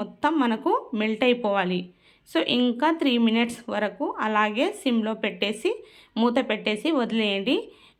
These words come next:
మీకు చాలా పల్చగా గిన్నె ఉంది అనుకుంటే ఇంకా టూ మినిట్స్ తర్వాత తీసి ఒకసారి కలిపేసుకోండి. So చూస్తున్నారు కదా, టూ మినిట్స్ తర్వాత, టూ త్రీ మినిట్స్ తర్వాత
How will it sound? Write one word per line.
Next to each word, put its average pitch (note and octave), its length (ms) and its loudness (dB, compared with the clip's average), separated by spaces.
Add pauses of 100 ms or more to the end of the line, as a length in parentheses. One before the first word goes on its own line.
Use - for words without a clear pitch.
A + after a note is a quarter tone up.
మీకు B3 220 0 (420)
చాలా A3+ 300 2 (120)
పల్చగా A#3 500 0 (140)
గిన్నె A3 320 0 (120)
ఉంది A3 240 0 (160)
అనుకుంటే A3 460 -2 (500)
ఇంకా A3+ 160 2 (200)
టూ B3+ 80 0 (100)
మినిట్స్ A#3 380 -2
తర్వాత G#3+ 360 2 (200)
తీసి A#3+ 420 -2 (520)
ఒకసారి A#3 500 0 (120)
కలిపేసుకోండి. A3 720 -2 (1600)
So G#3+ 80 -2 (240)
చూస్తున్నారు A3+ 560 0
కదా, C#4 160 0 (420)
టూ A#3+ 140 0
మినిట్స్ A3 380 0
తర్వాత, G#3 380 0 (680)
టూ B3 60 2 (140)
త్రీ A3+ 180 -2
మినిట్స్ G#3+ 340 -4
తర్వాత G3+ 300 0